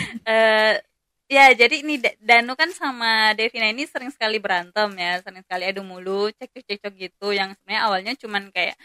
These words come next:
cuman bercanda, cuman karena direspon seleb-, eh, direspon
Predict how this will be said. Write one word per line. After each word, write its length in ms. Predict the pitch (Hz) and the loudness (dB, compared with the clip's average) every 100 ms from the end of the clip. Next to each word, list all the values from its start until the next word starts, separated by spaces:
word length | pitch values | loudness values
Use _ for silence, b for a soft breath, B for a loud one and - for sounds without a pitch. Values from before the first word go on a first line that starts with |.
| b b | b b
cuman 220 | - 202 196 | -10 -8 -6
bercanda, 640 | 196 - 226 240 208 196 | -6 0 0 4 4 4
cuman 300 | 202 202 208 | 2 -6 -16
karena 200 | 226 202 | -10 -6
direspon 500 | 190 185 180 185 185 185 185 185 | -6 -6 -6 -8 -10 -10 -12 -20
seleb-, 280 | 190 185 - | -20 -18 -4
eh, 440 | 190 180 180 180 | 0 0 2 0
direspon 500 | 175 180 185 - 185 | -2 -6 -8 -10 -16